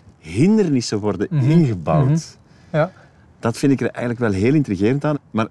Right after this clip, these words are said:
Speaker 1: zou je er eigenlijk ook bijna een soort van metafoor voor het leven in kunnen zien? Namelijk, er gaan hindernissen volgen.
Speaker 2: Mhm.
Speaker 1: En als je weet dat die er bijna opzettelijk
Speaker 2: Ja.
Speaker 1: gezet worden om je uit te dagen, hoe ga je daarmee om?
Speaker 2: Ja. Ja,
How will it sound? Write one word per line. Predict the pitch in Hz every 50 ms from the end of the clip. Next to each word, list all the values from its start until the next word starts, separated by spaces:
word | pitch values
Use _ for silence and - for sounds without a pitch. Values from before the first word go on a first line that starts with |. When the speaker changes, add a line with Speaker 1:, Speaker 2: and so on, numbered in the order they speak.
| _ -
Speaker 1:
zou | 95 - 117 117 120
je | 120
er | 113 110
eigenlijk | 110 113 110 107 104 -
ook | 123 110 95 85
bijna | 107 104 104 104 101 92
een | 82 95
soort | 92 - 110 101 -
van | - 92 - -
metafoor | 90 95 98 - 87 76 - - - 117 151 170 - 175 - _ _ _ -
voor | 95 101
het | 95 87
leven | - 90 95 120 135 151 160
in | 160
kunnen | - - 165 165 143
zien? | 120 156 165 185 196 196
Namelijk, | 104 92 95 98 98 101 - - - - _ _ _ - 226 - _ _ _ _ _ _ _ _ _ _ _ _ _ _ _ _ _ _ _ - -
er | 90 110 98
gaan | - 90 104 127 143
hindernissen | 131 113 127 151 151 131 120 127 117 - - 85
volgen. | 78 95 107 135 151 170 196 220
Speaker 2:
Mhm. | 185 147 120 135 160 165 - _ _
Speaker 1:
En | - 110 110
als | 107 107 -
je | - 95
weet | 87 107 127 156 -
dat | - 117 -
die | - 101 92
er | 92 87 - _ _ -
bijna | 104 104 101 95 92
opzettelijk | - - 101 - - - 135 - 165 160 147 -
Speaker 2:
Ja. | - 143
Speaker 1:
gezet | 139 151 147 - -
worden | 139 127 113 95 95 90 85 -
om | 92 92 90 90 87 85
je | 87 90
uit | - 95 113 135 -
te | -
dagen, | 95 95 101 98 95 92 85 95 87 87 - _ - _ - - - _ _ _ _ _ _ _ _
hoe | - 104 104
ga | 98 117 104
je | 98 90
daarmee | 82 87 85 76 85 82 85
om? | 98 147 185 214 _
Speaker 2:
Ja. | - 147 151 180 - _ _ _ _ _ _ _ _ _ _ _ _ _ _ _ _
Ja, | - 165 165 196 196 190